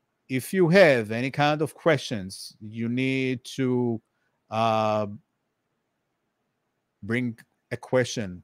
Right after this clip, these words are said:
you have a request, you didn't understand something, whatever it is, please send us, send us an email to the, the email that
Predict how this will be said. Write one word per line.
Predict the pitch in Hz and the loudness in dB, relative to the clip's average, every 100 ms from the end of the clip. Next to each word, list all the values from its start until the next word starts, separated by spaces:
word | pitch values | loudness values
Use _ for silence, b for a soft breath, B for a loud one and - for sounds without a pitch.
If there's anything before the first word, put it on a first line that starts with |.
| _ _ _ _ _ | _ _ _ _ _
you | 104 | -2
have | 110 | 0
a | 120 | 0
request, | 113 - 131 95 - - _ _ _ _ _ _ _ _ _ _ _ _ | 0 0 0 0 -6 -12 _ _ _ _ _ _ _ _ _ _ _ _
you | - 120 | 0 4
didn't | 131 131 | 4 2
understand | 131 113 139 123 | -2 -2 -4 -4
something, | 127 107 101 90 95 _ _ _ _ _ _ _ | -6 -8 -12 -14 -18 _ _ _ _ _ _ _
whatever | - 147 180 | 2 6 8
it | 156 135 | 6 6
is, | 101 101 - _ _ _ _ _ | 2 -2 -14 _ _ _ _ _
please | 131 131 | -4 -2
send | - 135 | 0 0
us, | 135 131 | 0 -4
send | - - 127 131 | -8 -2 0 0
us | 127 - | -4 -6
an | 113 110 | -6 -6
email | 127 131 135 131 | -4 -2 -2 -4
to | 120 123 113 110 | -6 -4 -2 -2
the, | 104 101 98 - _ _ _ _ _ _ - | -4 -4 -6 -12 _ _ _ _ _ _ -6
the | 104 120 | -4 2
email | 131 123 117 110 | 2 2 0 0
that | 107 107 104 | -2 -2 -4